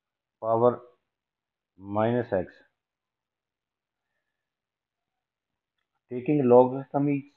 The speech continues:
side, ln, ln two raised to power three x minus one is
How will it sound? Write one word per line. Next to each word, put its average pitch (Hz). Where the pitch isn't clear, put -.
side, 165
ln, 151
ln 123
two 135
raised 123
to 127
power 127
three 131
x 127
minus 117
one 120
is 107